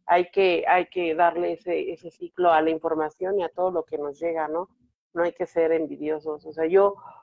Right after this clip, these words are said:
si por alguien estoy aquí es porque alguien abrió la boca y compartió algo y cambió mi vida. Obviamente yo me esforcé y, como decían, acepté y me empecé a, empecé a trabajar, ¿no? Y no quiere decir que ya tengo todo bien, pero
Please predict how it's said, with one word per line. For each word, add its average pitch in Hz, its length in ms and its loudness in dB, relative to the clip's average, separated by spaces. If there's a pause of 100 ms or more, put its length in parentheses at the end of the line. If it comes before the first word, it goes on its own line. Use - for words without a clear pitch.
(220)
si 214 100 2
por 208 260 6
alguien 240 400 4
estoy 214 340 4
aquí 220 220 4
es 220 140 2
porque 202 360 2
alguien 220 340 6
abrió 190 340 4
la 202 160 8
boca 208 560 4
y 180 140 -10
compartió 180 680 4
algo 269 420 6 (640)
y 202 100 -12
cambió 185 320 4
mi 180 120 2
vida. 160 260 -2 (720)
Obviamente 220 480 6
yo 208 120 6
me 202 100 4
esforcé 202 600 4
y, 202 80 2
como 170 220 2
decían, 165 300 4
acepté 185 520 4
y 208 80 6
me 196 100 4
empecé 165 360 0
a, 160 140 2 (440)
empecé 170 320 -4
a 170 40 0
trabajar, 170 540 2
¿no? 160 240 -4 (300)
Y - 80 2
no 202 160 6
quiere 214 160 6
decir 196 260 0
que - 80 0
ya 185 80 2
tengo 180 320 -2
todo 170 280 0
bien, 160 280 -4 (420)
pero 160 640 6